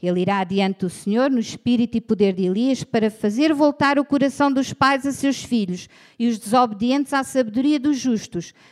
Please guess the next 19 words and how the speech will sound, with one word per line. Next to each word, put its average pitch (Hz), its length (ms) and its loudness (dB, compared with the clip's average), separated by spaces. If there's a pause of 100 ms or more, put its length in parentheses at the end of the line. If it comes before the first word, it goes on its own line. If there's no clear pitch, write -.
(160)
preparando 233 720 2
o 202 220 0
povo 175 560 4 (320)
para 226 140 0
a 233 40 -4
chegada 170 720 -6
do 160 160 -2
Senhor." 156 560 -6 (1800)
Zacarias 226 880 0
e 208 140 -4
Isabel. 165 580 -6 (480)
Zacarias, 226 680 0
sacerdote 208 680 2
no 190 120 -2
templo. 151 580 -8 (220)
Isabel, 196 580 -2
sua - 240 -8
esposa, 190 720 -6
estéril. 147 680 -10